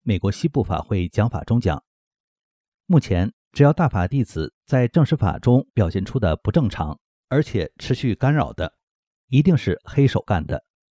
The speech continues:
清除中一定彻底解体他们。我想，这不都是指对身体的干扰吧？所以发正念就起作用。我反思一下自己的状态，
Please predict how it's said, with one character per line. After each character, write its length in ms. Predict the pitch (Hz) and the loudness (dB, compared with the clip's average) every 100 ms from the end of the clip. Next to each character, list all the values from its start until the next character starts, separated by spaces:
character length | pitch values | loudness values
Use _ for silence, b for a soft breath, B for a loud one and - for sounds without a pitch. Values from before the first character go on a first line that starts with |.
| _ _ _ _ | _ _ _ _
清 180 | - 135 | 0 0
除 140 | 117 | 2
中 240 | 120 120 - | 2 2 0
一 140 | - 131 | -2 0
定 120 | 160 | 2
彻 220 | - 170 | 2 0
底 240 | - 76 - | -2 -6 -10
解 180 | - 101 | -2 0
体 160 | - 107 | 0 -2
他 140 | 85 | -4
们。 180 | 76 67 _ _ _ _ _ _ _ _ _ _ _ _ _ _ _ | -6 -10 _ _ _ _ _ _ _ _ _ _ _ _ _ _ _
我 120 | 110 107 | 0 0
想， 320 | - 80 - _ _ _ - | 2 -2 -4 _ _ _ 2
这 120 | 180 | 4
不 60 | |
都 160 | 160 190 | 6 4
是 160 | 160 156 | 4 0
指 260 | 95 82 - | 0 0 2
对 120 | 127 | 2
身 220 | - 165 | 4 0
体 100 | 127 | 0
的 220 | 87 78 | 0 -2
干 220 | - 117 | 0 0
扰 160 | 139 - | 0 -2
吧？ 240 | 90 80 - _ _ _ _ _ | -6 -10 -12 _ _ _ _ _
所 180 | - | 2
以 160 | 131 113 | 4 4
发 200 | - 139 | 2 2
正 160 | 156 143 | 2 2
念 260 | 123 87 | 2 0
就 140 | - 113 | -2 -4
起 140 | - | -4
作 240 | - 123 85 | -2 0 0
用。 180 | 76 - _ _ _ _ _ _ _ _ | -2 -10 _ _ _ _ _ _ _ _
我 180 | 139 165 | 2 2
反 240 | - 110 | 4 0
思 200 | 90 175 | 0 -2
一 60 | 147 | -2
下 280 | - 92 90 | 0 -2 -2
自 160 | - | -8
己 100 | - | -12
的 120 | - 78 | -10 -2
状 240 | - 95 | 0 -2
态， 240 | - 78 | -6 -10